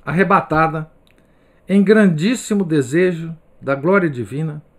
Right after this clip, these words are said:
e da salvação dos homens. Então, ela começa como São Paulo, né? Começou quando, aos Gálatas, né? Quando, na carta dos Gálatas. "Conheço um homem que,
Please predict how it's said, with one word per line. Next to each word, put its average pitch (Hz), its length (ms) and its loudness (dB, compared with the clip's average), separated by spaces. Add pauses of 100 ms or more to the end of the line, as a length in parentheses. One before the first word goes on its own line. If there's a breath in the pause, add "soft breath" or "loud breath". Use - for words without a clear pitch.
(480)
e 131 60 -12
da 151 140 -4
salvação 151 500 -4
dos 156 160 -8
homens. 73 460 -14 (540)
Então, - 200 -20 (100)
ela 110 200 -14
começa 147 540 -6 (500 soft breath)
como 151 180 -2
São 156 200 -4
Paulo, 107 340 -6
né? 131 120 -8
Começou 120 600 -10 (260)
quando, 117 220 -10 (220)
aos 104 260 -8
Gálatas, 123 540 -4
né? 139 40 -10
Quando, 120 320 -10
na 107 140 -10
carta 110 260 -10
dos 95 140 -16
Gálatas. 117 480 -10 (640 soft breath)
"Conheço 202 680 2 (160)
um 151 120 -8
homem 139 360 -8 (280)
que, 127 300 -4